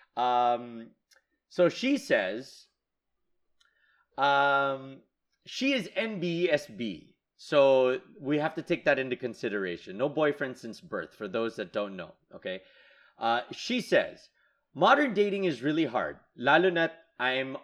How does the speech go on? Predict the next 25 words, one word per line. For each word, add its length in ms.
not 380
open 360
to 100
using 400
dating 340
apps, 400
and 240
I'm 180
thirty-one. 560
Guys 380
look 360
and 320
turn 440
the 160
other 200
way 220
because 1120
apparently 800
I 120
lack 500
feminine 500
energy 560
or 240
that 220
I'm 160